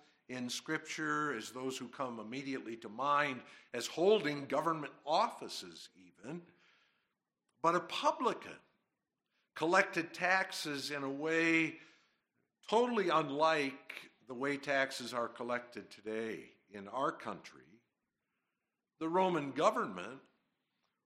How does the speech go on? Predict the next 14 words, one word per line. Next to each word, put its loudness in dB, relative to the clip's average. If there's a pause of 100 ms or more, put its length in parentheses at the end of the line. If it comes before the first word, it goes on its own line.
(220)
sold 4
contracts 2
to -8
the -2
highest 0
bidder, -4 (1040)
enabling 4
a -6
person -2
to -6
be -6
a -4
tax -4
collector. -6